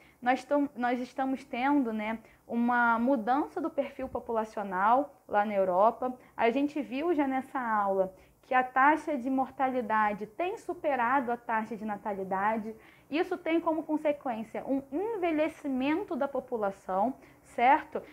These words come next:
Isso quer dizer, nós vamos ter uma pressão sobre o sistema, é, de aposentadorias na Europa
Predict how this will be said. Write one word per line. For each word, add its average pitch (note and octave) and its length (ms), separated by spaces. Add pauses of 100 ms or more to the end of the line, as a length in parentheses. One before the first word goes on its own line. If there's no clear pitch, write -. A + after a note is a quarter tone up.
Isso C4+ 240
quer D4 160
dizer, A#3 380
nós A#3 160
vamos B3+ 320
ter B3+ 160
uma C4 160
pressão C#4 640
sobre C#4+ 320
o - 20
sistema, B3 800 (320)
é, A#3 200
de A3 120
aposentadorias A#3 1000
na A#3 80
Europa G#3 600